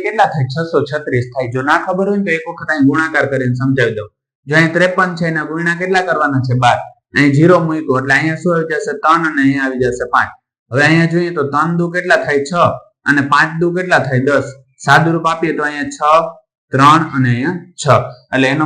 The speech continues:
મતલબ એમ કે આ બે નો ગુણાકાર એ કેટલો થાય છે? છસો ને છત્રીસ. તો હવે આની અંદર પેલા અહીંયા માઇનસ હતું ને, એટલે હું અહીંયા માઇનસ કોમન કાઢું છું. યાદ રાખજો, અહીંયા જે નિશાની છે એ નિશાની રાખવાની.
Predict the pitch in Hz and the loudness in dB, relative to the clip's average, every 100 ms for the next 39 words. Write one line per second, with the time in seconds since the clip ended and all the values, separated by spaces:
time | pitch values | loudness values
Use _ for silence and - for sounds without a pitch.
0 | 156 160 160 165 147 139 143 147 147 143 | -2 -4 -6 0 4 4 2 -2 -4 -4
1 | 147 143 139 131 147 196 - _ _ - | -2 0 2 2 0 -4 -10 _ _ -6
2 | 165 196 190 170 151 131 165 165 131 135 | 0 2 2 2 0 -2 -8 -6 -4 -4
3 | 135 117 139 170 - _ - 135 110 104 | -2 -2 -2 -4 -12 _ 0 0 0 -6
4 | - - _ _ - 185 - - - - | -8 -18 _ _ -4 0 0 -2 -8 0
5 | 147 175 - 120 143 208 214 185 156 156 | 4 4 2 0 4 4 4 2 2 2
6 | - - 147 175 151 175 196 165 165 214 | 0 0 0 2 0 2 4 4 4 2
7 | 226 240 240 233 165 170 196 214 208 196 | 2 0 2 2 2 0 0 0 2 2
8 | 190 165 170 - 147 - 120 123 127 135 | 6 6 6 4 0 0 0 2 2 0
9 | 123 110 110 104 123 156 165 175 160 151 | -2 -4 -8 -2 2 2 0 -4 -6 -4
10 | 143 143 160 165 165 160 147 147 143 139 | -2 -2 -4 -6 -6 -4 -4 -2 -2 -2
11 | 135 123 110 120 123 101 95 95 | -2 -2 -2 -4 -2 -4 -6 -8